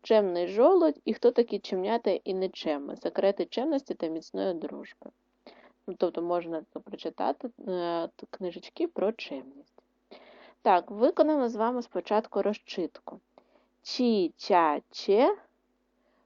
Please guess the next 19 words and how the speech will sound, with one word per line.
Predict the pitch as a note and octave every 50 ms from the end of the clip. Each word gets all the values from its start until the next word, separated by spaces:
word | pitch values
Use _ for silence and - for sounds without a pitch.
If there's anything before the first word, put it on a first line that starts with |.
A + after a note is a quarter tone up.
| _ _ _
чо, | - - C4+ C4+ B3+ A#3+ A3 G3 E3+ E3
чі, | - - - A3 G3+ F#3 F3 D#3+ - -
чу, | - - - A#3 C#4 F#4+ - _ _ _ _ _ _ _ - -
че, | - B3+ A#3+ A3 G#3 F3+ D#3+ - _ _
чі, | - - - B3+ C#4+ D#4+ E4 - _
чі. | - - - E3 - D3 D#3 _ _ _ _ _ _ _ _ _ _ _ _ _ _
А | - E3+
в | D#3+ D#3 E3 F3+ F3 -
ча, | - - - - - G3+ F3 E3+ F3 G3 A#3 C#4 - - _ _ _ _ _ _ _ _ _ _ _ _ _ _ _ _ _ _ _ _ _ _ _ _ _ _ _ _ _ _ _ _ _ -
в | F3+ E3+ D#3+ E3 F#3 F#3 F3+ E3+ -
че, | - - - G#3 F#3 F3+ F#3 G3 - - - A#3 -
чи, | - - A3 G#3+ A3+ C4 D4
в | E4 - _ _
че, | - - - - F#3+ F3 F3 F#3 G3 A#3 C4+ - _ _ _ _ _ _ _ _ _ _ _ _ _ _ _ -
в | E3+ D#3+ E3+ - -
чо, | - - F3+ E3+ E3 E3+ F#3 G#3 A3+ A#3
в | - _ _
че, | - - - F#3+ F3+ F#3+ G#3 A3+ A#3+
в | A#3+ A#3+